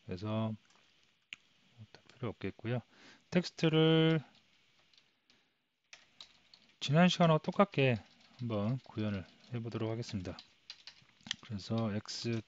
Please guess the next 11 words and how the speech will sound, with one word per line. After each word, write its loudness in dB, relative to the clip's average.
땡 -2
네임, 0
네임은 -2
레이블 -6
공일로 -4
해주겠고요. -8
좀 -12
줄 -10
자동으로 -6
맞추기 -10
위해서. -6